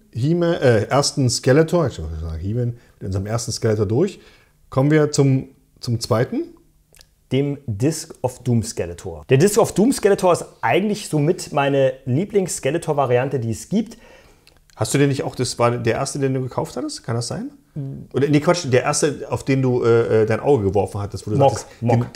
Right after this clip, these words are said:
Speaker 1: den, den wolltest du unbedingt haben, genau.
Speaker 2: Mok, genau. Und ja, generell wollte ich ihn haben, du hast
Speaker 1: Ja,
Speaker 2: recht.
Speaker 1: ja.
Speaker 2: Weil hier gilt das Gleiche wie beim, ähm, Battle Punch He-Man. Den gab es eher selten,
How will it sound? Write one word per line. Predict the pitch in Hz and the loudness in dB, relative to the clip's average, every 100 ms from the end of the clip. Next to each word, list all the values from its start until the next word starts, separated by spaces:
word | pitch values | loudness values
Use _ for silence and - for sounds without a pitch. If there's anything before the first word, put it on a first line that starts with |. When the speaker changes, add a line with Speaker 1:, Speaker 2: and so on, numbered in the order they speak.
| 117 | 4
Speaker 1:
den, | |
den | 113 | 6
wolltest | 110 120 120 | 6 4 2
du | 123 | -2
unbedingt | 120 160 156 127 127 - | 4 4 6 4 2 -2
haben, | 101 92 | -4 -4
genau. | 92 107 | -2 2
Speaker 2:
Mok, | 123 - | 2 0
genau. | 107 139 123 | -4 0 2
Und | 120 | 2
ja, | 139 147 156 | 2 4 6
generell | 147 135 147 | 4 6 6
wollte | 170 202 | 4 2
ich | 185 | -2
ihn | 170 | -2
haben, | 165 185 | -2 0
du | |
hast | 123 120 | 0 4
Speaker 1:
Ja, | 117 | 4
Speaker 2:
recht. | 120 | 4
Speaker 1:
ja. | 127 - - | -2 -8 -6
Speaker 2:
Weil | - 139 | 0 2
hier | 139 | 2
gilt | 185 185 | 2 2
das | 165 | 2
Gleiche | 131 139 175 147 | 2 2 2 0
wie | 151 | 4
beim, | 143 139 143 | 4 4 0
ähm, | 127 127 123 120 | 0 0 0 -2
Battle | - 113 185 | 0 2 2
Punch | 202 165 160 | -2 -6 -6
He-Man. | 180 180 175 - _ | -4 -4 -6 -14 _
Den | 135 139 135 | 0 2 2
gab | 110 139 | 2 0
es | 180 165 - _ _ _ _ | 0 -4 -8 _ _ _ _
eher | 123 131 | 0 2
selten, | 104 139 208 214 202 196 | 4 4 4 0 0 -2